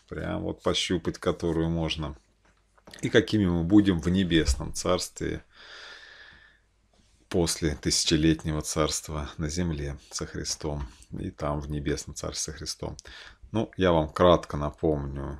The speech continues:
историю по Библии, по книге Бытия. То есть мы с вами помним, Бог творит вселенную, э, творит животных, людей. Какими творит, мы сейчас с вами узнаем.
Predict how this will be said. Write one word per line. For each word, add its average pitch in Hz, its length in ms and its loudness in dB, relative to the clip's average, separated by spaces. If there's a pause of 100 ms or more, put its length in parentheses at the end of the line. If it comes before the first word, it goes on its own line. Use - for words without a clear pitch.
(140)
историю 71 800 -4 (1200)
по 78 160 0
Библии, 104 480 4
по 85 160 2
книге 76 340 -6
Бытия. 85 560 6
То - 140 -4
есть - 160 -6
мы 73 80 -6
с - 100 -8
вами 76 160 -6
помним, 98 540 2
Бог 80 340 4
творит 76 540 -2
вселенную, 104 920 2 (1300)
э, 87 480 -8
творит 82 640 -4
животных, 87 920 0
людей. 82 800 0 (1080)
Какими 85 400 0
творит, 80 440 2
мы 78 80 -2
сейчас 76 260 0
с - 80 -4
вами 76 260 -2
узнаем. 85 680 0